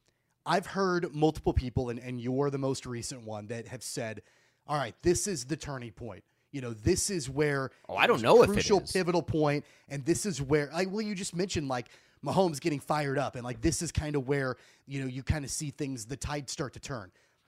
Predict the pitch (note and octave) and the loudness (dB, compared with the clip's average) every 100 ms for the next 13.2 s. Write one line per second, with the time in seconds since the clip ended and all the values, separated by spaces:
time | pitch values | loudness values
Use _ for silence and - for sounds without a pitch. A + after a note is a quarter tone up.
0 | - A#3+ F#3+ G3+ A3+ E3+ D#3 F3 B3+ C#4+ | -4 4 6 8 8 8 8 8 8 8
1 | - E3 - D3+ - G3 B3 - B2+ G2 | 4 2 4 2 4 6 6 8 6 6
2 | F#2+ - F2 F#3+ C#4+ - D#3+ G3 C#4 G#3 | 4 0 4 6 6 6 6 8 6 4
3 | D#3 D#3+ A3 A3+ - G2 E2+ A2+ - F3 | 8 10 10 8 2 0 2 2 0 0
4 | A3 B3 C4 F3+ F3+ F3+ E3+ D3+ C3+ B2+ | 0 0 -2 -2 -2 -2 -4 -4 -4 -4
5 | - D#3+ C3+ C#3 F2+ F3+ - E3+ D#3+ D3 | -2 -2 2 0 0 0 0 -2 -4 -2
6 | C3+ A#2+ A2 G#2 E2+ _ _ _ - C#3 | -2 -4 -10 -12 -12 _ _ _ -10 -8
7 | B2+ C3 F#3+ E3 D#3+ C#3+ C#3+ F3+ F3 C#3+ | -4 4 6 6 2 0 -2 0 0 0
8 | D#3 C3 A#2 C#3 A#2 G2+ - _ - D#3+ | -2 -2 -6 -6 -8 -10 -16 _ -10 -6
9 | D3 D3 C#3 C3 - - F3 C#3+ A2+ A#2 | -6 -4 -6 -6 -10 -6 -4 -2 -4 -6
10 | C3+ B2+ G#2+ - C3 - F#3+ D#3 B2+ C#3+ | -8 -8 -10 -14 -12 -6 -6 -6 -6 -6
11 | B2 G#2+ - G3 - B2+ C#3 D3 A#2+ G#2 | -6 -6 -6 -6 -4 -4 0 0 0 -6
12 | _ - - D3+ D3+ G3 - F3+ C#3 D#3 | _ -18 -8 -4 0 0 0 -4 -2 -2
13 | C#3+ C3 | -2 -4